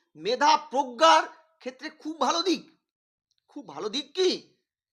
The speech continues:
এতদিন পর্যন্ত ক্যাবিনেটের নেতা মন্ত্রীদের চোর উপাধিটা শুনেছিলাম, মুখ্যমন্ত্রীর গায়ে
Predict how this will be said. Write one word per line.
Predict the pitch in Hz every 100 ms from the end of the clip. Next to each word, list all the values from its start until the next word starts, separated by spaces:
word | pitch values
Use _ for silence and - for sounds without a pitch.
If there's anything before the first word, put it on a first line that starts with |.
| _ _ _ _ _
এতদিন | - 214 254 254
পর্যন্ত | 254 220 277 269
ক্যাবিনেটের | 311 302 - 196 233 262 302 247
নেতা | 196 240 294
মন্ত্রীদের | 330 330 330 330 269
চোর | - 285 262 - _ _ _ -
উপাধিটা | 220 208 208 185
শুনেছিলাম, | 165 151 143 139 - _ _ _ _ -
মুখ্যমন্ত্রীর | 165 233 254 254
গায়ে | 196 190 202